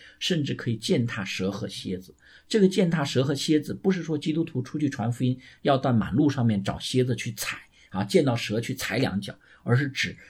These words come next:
一切黑暗的权柄，一切黑暗的权势，我们都能胜过。所以弟兄姊妹啊，我们去广传福音的时候，我们就能够帮助很多的人，帮助我们的邻舍，帮助我们的朋友，帮助我们的同学，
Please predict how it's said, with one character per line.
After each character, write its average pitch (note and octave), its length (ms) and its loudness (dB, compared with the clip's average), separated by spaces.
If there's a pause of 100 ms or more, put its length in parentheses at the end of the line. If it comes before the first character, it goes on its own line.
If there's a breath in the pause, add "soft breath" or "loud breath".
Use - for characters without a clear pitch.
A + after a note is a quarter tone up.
一 E3 180 2
切 F3 220 6
黑 E3 280 0
暗 B2+ 200 0
的 G2 120 -2
权 F#2+ 360 -2
柄， G#2+ 160 -2 (200 soft breath)
一 C#3 140 2
切 D3 220 0
黑 - 220 -4
暗 C3 160 0
的 G#2 80 0
权 F2+ 260 -4
势， G#2+ 300 -2
我 F#2 100 -10
们 F#2+ 240 -8
都 D3 220 6
能 E2 160 0
胜 E2+ 340 -8
过。 - 100 -14 (280 soft breath)
所 - 120 2
以 D#3+ 40 4
弟 D#3+ 100 -2
兄 E3 140 0
姊 - 100 -10
妹 F#2+ 160 -2
啊， - 100 -12 (280 loud breath)
我 C3 180 4
们 C3+ 160 4
去 E3+ 160 -2
广 F#2+ 380 -4
传 A#2+ 260 -2
福 - 240 -8
音 G3+ 180 6
的 D#3 120 6
时 - 120 -6
候， G2 280 -8 (260 soft breath)
我 A2 240 2
们 A2 240 6
就 D#3+ 140 4
能 A2 200 4
够 C3 300 0
帮 E3 320 0
助 B2+ 240 -4
很 G#2 560 4 (140)
多 F3+ 260 4
的 B2 100 -2
人， - 240 -12 (380 loud breath)
帮 E3+ 200 2
助 F3+ 140 2
我 A#2 100 6
们 G2 140 2
的 B2 80 2
邻 G2+ 300 2
舍， - 300 -8
帮 D#3+ 220 0
助 D#3+ 140 -2
我 G#2 100 0
们 G2+ 160 0
的 A#2+ 80 2
朋 G#2+ 300 0
友， - 180 0 (220 loud breath)
帮 B2+ 240 4
助 B2+ 140 0
我 F2+ 40 0
们 F#2 140 -2
的 G#2 80 -4
同 G#2+ 300 -2
学， F2+ 260 -8